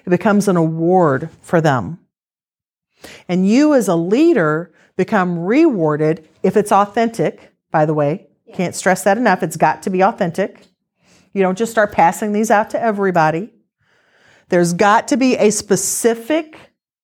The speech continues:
Speaker 1: moment and circumstance attached to this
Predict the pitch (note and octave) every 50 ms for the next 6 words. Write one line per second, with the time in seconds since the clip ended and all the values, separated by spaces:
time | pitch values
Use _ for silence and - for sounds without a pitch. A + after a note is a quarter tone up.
0 | _ _ _ _ G#3 G3+ G#3 G#3+ A#3 B3 C4 C4 A3 F3+ D3+ D3 C#3+ D3 - -
1 | F3+ F3+ F3 - - A3+ G#3+ G#3+ G#3 F3 D#3+ - - F3 D#3+ D3+ C3+ - - -
2 | - _ _ _ - D#3+ - - G3 F#3 E3+ - - - - - - F3 D3 C3+
3 | - - - - - - - -